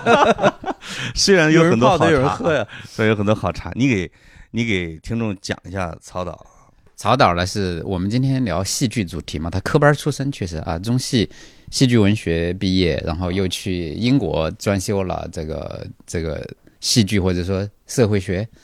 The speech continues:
Speaker 3: 各方面吧，
Speaker 1: 哦。
Speaker 3: 都有。
Speaker 2: 爱尔兰。
Speaker 3: 那，对，爱尔兰，
Speaker 1: 哎呦呦。
Speaker 3: 圣三一大学。
Speaker 1: 爱尔兰的比英国高级。
Speaker 3: 那个、对，对，
Speaker 1: 是吧？
Speaker 3: 是的。
Speaker 1: 嗯。
Speaker 3: 呃，全球那个五十强大学之一，对，对，
Speaker 1: 呃，绝对。
Speaker 3: 回来的，对。
Speaker 1: 是的，
Speaker 3: 嗯。
Speaker 1: 是的，是的。
Speaker 3: 所以其实他有很开阔的，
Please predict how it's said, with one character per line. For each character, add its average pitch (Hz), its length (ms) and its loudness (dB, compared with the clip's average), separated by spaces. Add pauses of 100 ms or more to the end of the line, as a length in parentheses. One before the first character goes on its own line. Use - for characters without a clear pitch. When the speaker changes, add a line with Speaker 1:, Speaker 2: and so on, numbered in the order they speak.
(160)
Speaker 3:
各 127 100 4
方 117 180 0
面 117 200 -4
吧， - 240 -12
Speaker 1:
哦。 127 160 -4
Speaker 3:
都 104 100 4
有。 95 340 0 (200)
Speaker 2:
爱 131 80 -2
尔 127 60 0
兰。 104 120 4
Speaker 3:
那， 92 140 -6 (160)
对， 104 120 2
爱 107 100 6
尔 104 140 6
兰， 82 140 -2
Speaker 1:
哎 - 280 -4
呦 131 60 6
呦。 - 20 6
Speaker 3:
圣 107 80 4
三 135 180 6
一 135 200 4
大 95 280 0
学。 - 220 -6 (160)
Speaker 1:
爱 78 100 -2
尔 160 140 6
兰 101 100 4
的 95 200 4
比 90 100 0
英 143 100 2
国 110 140 2
高 104 220 0
级。 - 260 -10 (180)
Speaker 3:
那 90 120 2
个、 - 0 -
对， 80 160 -4
对， - 20 -4
Speaker 1:
是 104 100 4
吧？ 98 60 6
Speaker 3:
是 87 60 2
的。 78 100 -6 (280)
Speaker 1:
嗯。 95 140 -4
Speaker 3:
呃， 90 200 -4
全 127 260 4
球 107 320 2
那 113 180 0
个 92 220 0
五 95 160 0
十 104 180 -2
强 95 300 -4
大 95 160 0
学 82 220 -8
之 95 180 -6
一， 95 160 -6 (100)
对， 85 140 -8
对， - 140 -12
Speaker 1:
呃， 90 120 -10
绝 90 220 -2
对。 87 140 -2
Speaker 3:
回 78 60 -4
来 - 0 -
的， 78 60 -12 (120)
对。 76 100 -10
Speaker 1:
是 - 180 0
的， 87 120 2
Speaker 3:
嗯。 82 40 -2
Speaker 1:
是 - 160 -2
的， 85 140 -4
是 - 120 -10
的。 - 40 -4
Speaker 3:
所 139 80 4
以 131 100 6
其 127 200 -2
实 135 200 -2 (480)
他 196 200 4
有 127 160 2
很 80 340 -8
开 190 220 0
阔 190 240 0
的， 92 340 -4